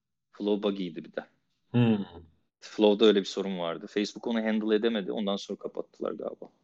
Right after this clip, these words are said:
Speaker 2: Okey abi. Devam edeyim. Şöyle ki TypeScript desteğini konuştuk. Üçüncü olarak, üçüncü ve son olarak da E S Modus desteği var. Hani E S Modus'u burada çok uzatmayacağım. Dör-, isteyenler dördüncü bölümümüzü gidip dinleyebilir.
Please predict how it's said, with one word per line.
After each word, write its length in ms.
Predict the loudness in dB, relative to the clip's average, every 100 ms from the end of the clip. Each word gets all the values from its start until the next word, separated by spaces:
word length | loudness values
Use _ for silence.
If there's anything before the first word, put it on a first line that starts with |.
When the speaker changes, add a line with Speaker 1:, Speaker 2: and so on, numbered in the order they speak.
| _
Speaker 2:
Okey 400 | 6 6 8 2
abi. 220 | 2 -2 -12 _ -20 -20 -20 _
Devam 260 | 10 12 10
edeyim. 340 | 8 8 6 -2 _ _ _
Şöyle 340 | 6 6 6
ki 360 | 2 2 0 -2 _ _ _ _ _
TypeScript 640 | 6 6 6 -6 -6 -6 -10 _ -20 -20 -18
desteğini 760 | 0 0 2 2 2 4 4 2 4
konuştuk. 460 | 4 4 -4 -8 -8 -20 -20 -6
Üçüncü 360 | -4 2 6 12
olarak, 420 | 12 12 10 8 _ _ -8
üçüncü 360 | -6 0 6
ve 80 | 6
son 180 | 6 4
olarak 340 | 4 2 2
da 60 | 2
E 260 | 8 8
S 60 | 8
Modus 320 | 4 2 0 0
desteği 320 | -2 2 2
var. 140 | 0 -10 _ _
Hani 220 | 4 8
E 80 | 8
S 80 | 8
Modus'u 300 | 2 0 0
burada 180 | 4 6
çok 220 | 4 6
uzatmayacağım. 600 | 8 8 6 -8 -8 -12 _ _ _
Dör-, 200 | 6 6
isteyenler 500 | 4 2 4 4 4
dördüncü 400 | 6 4 2 4
bölümümüzü 440 | 6 4 2 -2 -4
gidip 300 | -6 -6 -8 _ _ 2
dinleyebilir. 600 | 8 10 8 2 -20